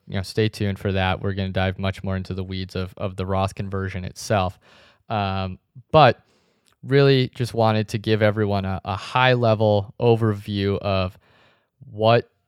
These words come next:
you know, so when you hear this account, when you're at work and you hear this, "Oh, I have a four oh one k," or "I have a four fifty-seven," or "I have a profit sharing plan." Oh, okay, that's an employer plan. I know what type, you know,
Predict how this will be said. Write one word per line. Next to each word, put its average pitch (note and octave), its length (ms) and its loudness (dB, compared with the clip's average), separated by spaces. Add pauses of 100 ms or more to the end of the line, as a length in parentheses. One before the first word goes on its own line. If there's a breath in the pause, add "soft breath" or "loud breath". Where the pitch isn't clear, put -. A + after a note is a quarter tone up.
(160)
you A2+ 100 -8
know, G2+ 80 -4
so D3+ 260 -2
when D#3 160 2
you D3+ 140 -2
hear D#3+ 180 0
this D3+ 200 -2
account, C3+ 340 0
when G#2 100 -2
you're A2+ 160 -4
at A#2 160 0
work A#2 300 0
and G#2 80 -6
you G2+ 60 -6
hear A#2 100 -4
this, A2+ 200 -6
"Oh, C#3+ 80 2
I C3+ 140 4
have A#2+ 220 2
a G#2+ 240 6
four B2+ 320 -2
oh A#2+ 80 0
one A2+ 180 -4
k," F#2+ 240 -10
or F#2+ 100 -6
"I G#2 100 -2
have G#2 200 -4
a G2+ 80 -2
four C#3 220 -4
fifty-seven," G2+ 640 -8
or - 180 -12
"I A#2+ 160 0
have C3 120 2
a B2 40 2
profit A#2+ 460 2
sharing G2 260 -8
plan." F#2+ 320 -8 (160)
Oh, G3 140 0
okay, B2 320 0 (380 loud breath)
that's B2 200 0
an C#3 100 0
employer A#2 920 2 (100)
plan. A2 480 0 (540)
I A2 180 0
know G#2 220 -2
what G#2 240 0
type, G2+ 280 0
you G#2+ 100 -4
know, F#2+ 100 -4